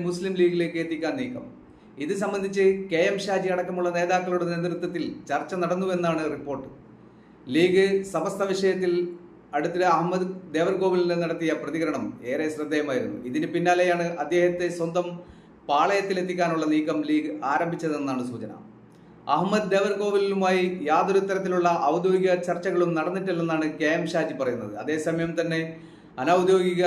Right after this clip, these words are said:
ചർച്ചകളും അദ്ദേഹം തള്ളിക്കളയുന്നില്ല. മുസ്ലിം ലീഗുമായി ഔദ്യോഗിക തലത്തിൽ അദ്ദേഹം ചർച്ച ആരംഭിച്ചെന്ന വിവരം എന്നെ സംബന്ധിച്ചില്ല. മുസ്ലിം ലീഗിനെ, ലീഗിലെ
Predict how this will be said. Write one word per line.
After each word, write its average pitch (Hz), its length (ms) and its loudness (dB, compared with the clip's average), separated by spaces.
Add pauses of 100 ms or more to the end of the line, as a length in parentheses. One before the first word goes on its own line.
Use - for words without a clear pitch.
(200)
ചർച്ചകളും 175 480 2 (960)
അദ്ദേഹം 175 340 4 (140)
തള്ളിക്കളയുന്നില്ല. 185 600 2 (260)
മുസ്ലിം 196 300 -2
ലീഗുമായി 190 420 4 (160)
ഔദ്യോഗിക 185 560 4
തലത്തിൽ 180 320 -2 (220)
അദ്ദേഹം 175 280 2 (120)
ചർച്ച 175 220 -2 (180)
ആരംഭിച്ചെന്ന 185 560 0
വിവരം 160 280 0 (360)
എന്നെ 175 200 -2
സംബന്ധിച്ചില്ല. 175 540 -2 (540)
മുസ്ലിം 180 320 -2
ലീഗിനെ, 175 320 2 (800)
ലീഗിലെ 170 240 2